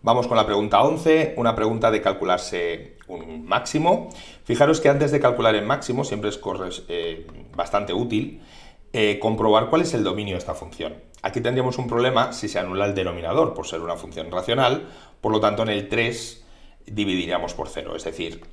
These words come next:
el dominio eran todos los números reales menos el tres.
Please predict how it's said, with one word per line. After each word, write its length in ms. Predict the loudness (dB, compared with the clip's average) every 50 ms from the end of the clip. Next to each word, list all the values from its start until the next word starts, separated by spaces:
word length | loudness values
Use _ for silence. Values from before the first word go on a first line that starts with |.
| -16 -12
el 100 | -8 -6
dominio 260 | -6 -6 -4 -4 -2 0
eran 260 | 0 0 0 -2 -2
todos 240 | 0 2 2 4 4
los 160 | 2 0 -2
números 280 | -2 -2 0 0 0 0
reales 600 | 2 4 4 4 2 0 -4 -6 -12 -14 -18 -16
menos 460 | -12 -10 -4 -4 -2 -2 -2 -2 -2
el 100 | -4 -6
tres. 380 | -6 -10 -16 -16 -16 -16 -16 -18